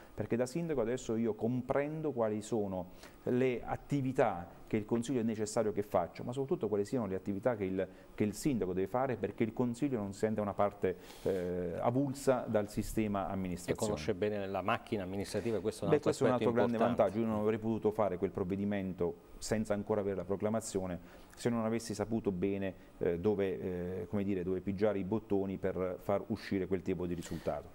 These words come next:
Speaker 2: Don Nicolino lo sente? Le ha detto qualcosa dopo l'elezione?
Speaker 1: Mi ha telefonato la sera delle elezioni e l'ho incontrato qualche giorno fa, eh, per alcune vicende che riguardano, l'è sempre interessato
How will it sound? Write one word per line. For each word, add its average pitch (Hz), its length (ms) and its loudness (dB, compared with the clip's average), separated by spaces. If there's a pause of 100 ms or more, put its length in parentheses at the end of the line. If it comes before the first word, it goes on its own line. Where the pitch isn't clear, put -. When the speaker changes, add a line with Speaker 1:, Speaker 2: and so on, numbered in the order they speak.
(160)
Speaker 2:
Don 110 220 -2
Nicolino 123 460 0
lo 101 120 -2
sente? 107 360 0
Le 95 100 -2
ha - 20 0
detto 98 240 -2
qualcosa 101 420 0
dopo 92 220 -2
l'elezione? 95 560 -4
Speaker 1:
Mi 107 280 2
ha 120 60 2
telefonato 123 540 0
la 113 80 0
sera 120 240 2
delle 101 220 2
elezioni 104 600 0 (540)
e 110 280 2
l'ho 117 160 2
incontrato 117 540 2
qualche 104 280 2
giorno 104 300 2
fa, 95 800 -2
eh, 101 40 -4
per 95 180 0
alcune 95 340 -2
vicende 92 400 -2
che 87 60 0
riguardano, 92 440 -2
l'è 98 140 -2
sempre 110 360 0
interessato 92 600 -2